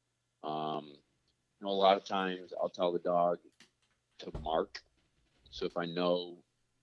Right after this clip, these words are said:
the duck's falling or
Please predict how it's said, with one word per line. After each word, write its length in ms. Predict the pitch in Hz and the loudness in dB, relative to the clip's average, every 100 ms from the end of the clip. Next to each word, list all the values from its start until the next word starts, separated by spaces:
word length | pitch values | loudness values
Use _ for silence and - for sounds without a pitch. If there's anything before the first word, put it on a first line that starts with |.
| _ _ _ _ _ _ _ | _ _ _ _ _ _ _
the 60 | - | -16
duck's 380 | - 87 - - | -2 -2 0 -4
falling 600 | 92 90 87 92 90 90 85 - | -2 -2 0 -2 -2 -4 -8 -8
or 580 | 80 80 78 78 78 | -2 0 0 0 -2